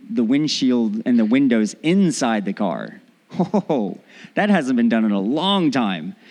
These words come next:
Do you know what happened? I had a whole new world view. Colors changed. Visibility increased and clarity was sharpened. It was like I had new contacts on. I'm like, "What has happened?"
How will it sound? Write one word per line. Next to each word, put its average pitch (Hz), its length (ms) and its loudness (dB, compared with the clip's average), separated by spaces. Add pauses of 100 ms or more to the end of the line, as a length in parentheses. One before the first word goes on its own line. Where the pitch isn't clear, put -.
(160)
Do 170 100 2
you 214 60 6
know 254 80 4
what 196 140 0
happened? 175 500 0 (800)
I 185 80 0
had 254 160 4
a 175 80 2
whole 214 260 2
new 202 160 4
world 175 300 2
view. 139 600 4 (340)
Colors 220 880 0
changed. 110 800 0 (920)
Visibility 180 920 2
increased 160 760 2
and 139 120 2
clarity 185 760 0
was 117 200 2
sharpened. 131 960 0 (140)
It 170 100 0
was 208 320 0
like 156 200 -2
I 135 80 0
had 143 160 -2
new 127 120 4
contacts 196 640 0
on. 101 280 -6 (300)
I'm 202 80 2
like, 185 140 2
"What 156 320 0
has 381 140 -2
happened?" 349 560 -2